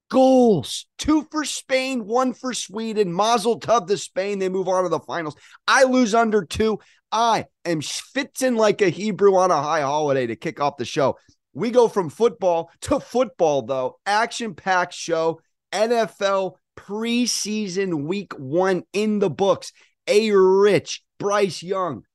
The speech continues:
C J Stroud. Got takeaways on all of them. I got your interesting notes on bets you have to consider after week one of the N F L preseason. And certainly last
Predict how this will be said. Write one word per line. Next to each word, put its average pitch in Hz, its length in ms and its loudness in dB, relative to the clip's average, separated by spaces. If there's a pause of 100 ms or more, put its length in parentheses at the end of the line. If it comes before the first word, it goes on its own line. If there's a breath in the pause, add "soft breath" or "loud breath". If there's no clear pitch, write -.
C 233 360 -6
J 185 280 2
Stroud. 160 580 0 (200)
Got 185 220 2
takeaways 196 640 0
on 170 100 -4
all 165 200 -4
of 120 80 -8
them. 104 100 -10 (240)
I 208 120 0
got 254 300 0
your 220 300 -4 (200)
interesting 294 1080 2
notes 220 580 2 (300)
on 185 300 -4
bets 208 500 0
you 160 140 2
have 160 640 0
to 226 140 0
consider 190 840 -6 (220)
after 208 500 4
week 147 320 2
one 123 360 -2 (300)
of 139 140 -2
the 139 120 0
N 127 100 0
F 117 160 -6
L 113 140 0
preseason. 107 680 -6 (640)
And 165 120 0
certainly 180 400 4
last 151 360 2